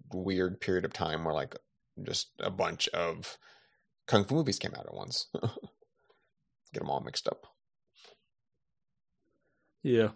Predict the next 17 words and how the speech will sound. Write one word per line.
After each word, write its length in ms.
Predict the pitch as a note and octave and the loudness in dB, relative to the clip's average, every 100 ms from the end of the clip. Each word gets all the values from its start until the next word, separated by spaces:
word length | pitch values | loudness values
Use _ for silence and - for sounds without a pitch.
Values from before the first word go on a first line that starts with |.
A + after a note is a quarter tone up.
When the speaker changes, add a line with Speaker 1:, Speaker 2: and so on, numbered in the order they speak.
| - | 2
Speaker 2:
this 200 | - F3+ | 6 8
is, 60 | |
it 220 | E3 - | 6 8
is 120 | F3 D3 | 6 8
a 60 | |
weird 220 | B2+ C3 | 10 10
one, 160 | A2+ G#2 | 10 6
this 160 | G#2 - | 4 4
one. 240 | G#2+ A#2 | 4 2
It 100 | A#2+ | -2
kind 160 | A2+ B2 | 2 2
of 60 | A2 | 2
fits 300 | - - - | 2 0 2
in 60 | |
a 80 | G#2+ | 2
weird 400 | G2+ G#2+ G#2+ G2+ - | 4 4 4 2 0
style, 680 | - - G#2+ G2+ G2 F#2+ G2 | 2 4 6 6 6 2 -2